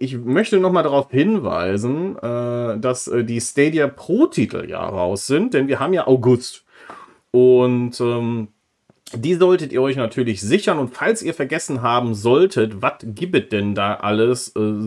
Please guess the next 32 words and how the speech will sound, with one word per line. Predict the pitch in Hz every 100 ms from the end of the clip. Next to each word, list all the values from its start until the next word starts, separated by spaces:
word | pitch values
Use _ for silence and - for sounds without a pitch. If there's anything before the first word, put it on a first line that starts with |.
| 104
so, | 113 117 120
äh, | 110 107 104 -
in, | 101 110 -
im | 120 120 127
Abo | 156 135 107 123
diesen | 110 165 165 104
Monat, | 101 113 127
das | 104
ist | 110
einmal | 113 110
Murder | 107 165 233 220
by | 151
Numbers, | 131 127 127 120 113 - - - -
Welcome | 110 143 180 - 143 131
to | 135 120 -
Elk, | 110 110 120 - _ _ _
Shantae | - 131 139 131 - 208 220 185 165
Health | 123 131 143 156 151 - -
Genie | 113 101 135 170 156 127
Hero | 147 151 127 -
Ultimate | 170 170 135 127 123
Edition, | 110 127 123 120
Saints | 135 151 143
Row | 135
the | 123 113
Third | - 120 120 110
Remastered, | 107 104 110 120 113 104
Monster | 107 160 - 143
Jam, | 120 127 131
Steel | - 151 165
Titans | 160 135 139 139 135 120 -
zwei | - 107 107 104